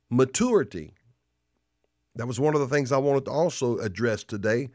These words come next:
was your, your walk with God. Where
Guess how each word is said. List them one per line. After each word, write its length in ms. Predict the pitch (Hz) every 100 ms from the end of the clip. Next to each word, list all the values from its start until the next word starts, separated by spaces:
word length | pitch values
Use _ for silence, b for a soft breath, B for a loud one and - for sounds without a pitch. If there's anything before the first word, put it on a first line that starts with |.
| b b b
was 260 | 113 117 104
your, 400 | 135 135 127 120 _ _ _ _
your 180 | 117 135
walk 380 | 135 151 160 -
with 220 | 151 -
God. 380 | 160 202 - - _ _ _ _ _ _ _ _ _ _ _ _ _ _
Where 420 | 131 147 180